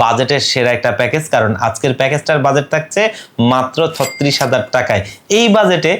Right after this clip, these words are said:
Tusami আর এক্স ফাইভ এইটটি একটা এইট জিবি গ্রাফিক্স কার্ড সহ বাজারে প্রায় অসম্ভব এই প্যাকেজটা। তবে আমরা কিন্তু আপনাকে সেই স্পেশাল প্রাইসে এই দারুণ প্যাকেজটা দিচ্ছি, যেটা কিন্তু ইনশাআল্লাহ আপনি ভালো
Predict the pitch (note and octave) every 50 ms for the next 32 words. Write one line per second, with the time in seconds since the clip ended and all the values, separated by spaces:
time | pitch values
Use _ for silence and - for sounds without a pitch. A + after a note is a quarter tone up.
0 | - - _ D3+ C#3+ - D#3+ D3+ D#3 C#3+ C3 C3+ B2+ C#3 C#3 - - D3 C#3+ C#3+
1 | C#3 C#3 C#3 C3+ - C3+ - B2+ C3+ C3 C3 D3 D#3 D#3 C#3+ C#3 C#3 C3 - D3
2 | D3+ - - C#3+ C3 B2+ - - C3+ C3 D#3 D#3+ - - - _ - F#2+ G#2+ A2+
3 | A#2+ A#2 B2+ B2+ B2 G#2 A#2+ B2+ C3 - - A2 A2 G#2+ - C3+ C3+ C3+ C3+ C#3
4 | C#3+ D3+ - - A#2 A2+ G2+ G#2+ G2+ G2 G#2 F#2+ - - G#2 G2 - - - _
5 | C#3 C#3 C#3+ - B2 C3+ C3+ D3+ E3 F3 E3+ F#3 F3+ F3+ F3 - - E3 E3 E3+
6 | D#3 - E3 D#3 D3+ - - E3 D#3+ D#3 E3 D#3 D#3 D#3 D3+ C3 B2+ B2 D#3+ F3+
7 | F3+ - - _ - A#2 G#2 F#2+ A#2 A#2 A#2 B2+ B2+ B2+ C#3 C3+ - D3+ - -
8 | D#3+ D#3 D#3 D3+ - - F3 C3 B2+ D3+ D#3+ D3+ C#3+ C#3+ C3+ C#3 B2+ B2 - -
9 | C3 A#2 A2+ A2 G#2+ F#2+ - - - - B2 B2+ B2 - D3 C3+ G#2+ G#2 G#2 B2+
10 | B2+ C3+